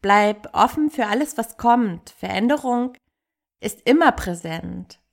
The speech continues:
Alles ist jeden Tag neu und du hast jeden Tag, mm, die Chance, das Neue zu empfangen,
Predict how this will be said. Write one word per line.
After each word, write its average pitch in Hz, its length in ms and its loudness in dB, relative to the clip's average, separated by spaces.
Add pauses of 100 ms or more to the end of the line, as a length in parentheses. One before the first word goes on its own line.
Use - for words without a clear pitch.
(120)
Alles 285 560 0
ist - 680 -6
jeden 262 340 -2
Tag 247 300 -2
neu 196 480 0
und 185 640 -2 (600)
du 220 120 0
hast 220 240 -2
jeden 277 280 2
Tag, 233 380 -2 (680)
mm, 202 720 -6 (420)
die 214 100 -4
Chance, 220 880 0 (500)
das 233 200 0
Neue 240 340 6
zu 233 160 -4
empfangen, 202 920 -4